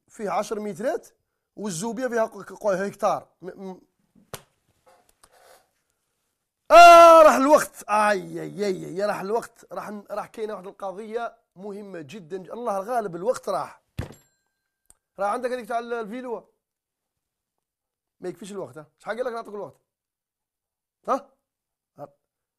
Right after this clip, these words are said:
راح الوقت. اه. راح الوقت، ها. راح، راح الوقت، راح.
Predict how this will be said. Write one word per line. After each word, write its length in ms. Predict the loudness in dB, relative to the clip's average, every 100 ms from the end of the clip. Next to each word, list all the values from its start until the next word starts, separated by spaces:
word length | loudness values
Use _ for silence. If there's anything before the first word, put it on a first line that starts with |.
| _ _ _ _ _ _
راح 140 | -12 -12
الوقت. 280 | -14 -12 -4
اه. 360 | -2 -2 -8 _ _ _ _ _ _ _ _ _ -14
راح 140 | -12
الوقت، 320 | -12 -16 -20
ها. 100 | -20 _ _ _ _ _ -16
راح، 240 | -12 -10
راح 180 | -10 -14
الوقت، 280 | -18 -20 _
راح. 300 | -20 -20 _